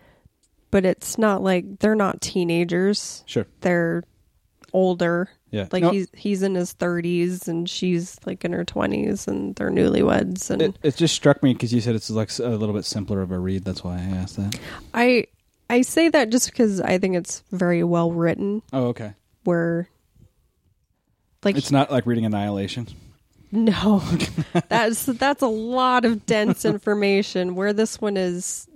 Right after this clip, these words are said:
Speaker 1: there's a lot, but it's easy
Speaker 2: Mm.
Speaker 1: to understand.
Speaker 2: Did you ever read Clive Barker's Abarat?
Speaker 1: Yes, it did.
Speaker 2: The,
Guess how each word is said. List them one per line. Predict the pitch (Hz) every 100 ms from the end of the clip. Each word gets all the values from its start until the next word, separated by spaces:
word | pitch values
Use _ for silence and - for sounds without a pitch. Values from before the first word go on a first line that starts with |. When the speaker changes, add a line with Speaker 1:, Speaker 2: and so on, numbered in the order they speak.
| 233
Speaker 1:
there's | 208 202
a | 185
lot, | 180 185 190 202 240 - - - -
but | 196 165 - _ _ _ _ _ -
it's | 185 175 -
easy | - 190 180 156 80 185
Speaker 2:
Mm. | 226 202 -
Speaker 1:
to | -
understand. | 185 175 170 - 151 - - - - _ 269
Speaker 2:
Did | 139 139 196
you |
ever | 220 214
read | 170 135 127 113
Clive | - 139 131 131 -
Barker's | 113 - 113 104 - 110
Abarat? | 117 110 113 127 - - - _ - 214
Speaker 1:
Yes, | 185 175 - -
it | -
did. | - - - 190
Speaker 2:
The, | 135